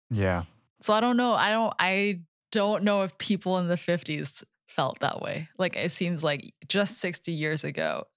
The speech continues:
Speaker 2: the feeling was that, like, resources are infinite.
Speaker 1: Yeah.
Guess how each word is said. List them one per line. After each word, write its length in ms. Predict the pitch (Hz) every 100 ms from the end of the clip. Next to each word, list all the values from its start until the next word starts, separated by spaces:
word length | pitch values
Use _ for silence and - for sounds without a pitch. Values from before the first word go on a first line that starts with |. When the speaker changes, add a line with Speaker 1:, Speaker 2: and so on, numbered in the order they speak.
| -
Speaker 2:
the 80 | 175
feeling 380 | - 180 160 147
was 160 | 143 -
that, 140 | -
like, 180 | 92 -
resources 520 | - - - - -
are 80 | 143
infinite. 460 | 131 123 - - - _ _ _ _ _ _ _ _ _ _ _ _ _ _ _ _
Speaker 1:
Yeah. 320 | 110 92 87